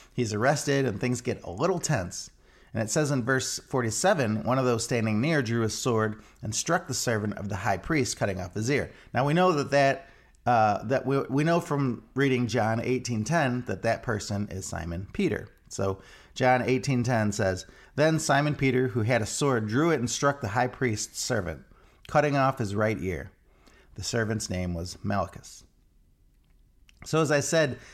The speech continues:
things were getting tense. They were escalating. Um, have you ever been in a situation where, where things got tense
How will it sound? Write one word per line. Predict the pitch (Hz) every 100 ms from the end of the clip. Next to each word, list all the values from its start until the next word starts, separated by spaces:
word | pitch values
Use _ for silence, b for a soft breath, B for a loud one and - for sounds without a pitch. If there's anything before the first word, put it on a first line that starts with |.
| B
things | 147 190
were | 165
getting | 170 143 143
tense. | 127 80 - - - _
They | 95 151
were | 175 180
escalating. | 131 131 - 104 80 64 - - - - b b b b 113
Um, | 107 113 113 -
have | 147
you | 190
ever | 185
been | 160
in | 156
a |
situation | - 147 147 151 - 131
where, | 113
where | 104 120
things | 110 139 110
got | 117 95
tense | 147 143 135 -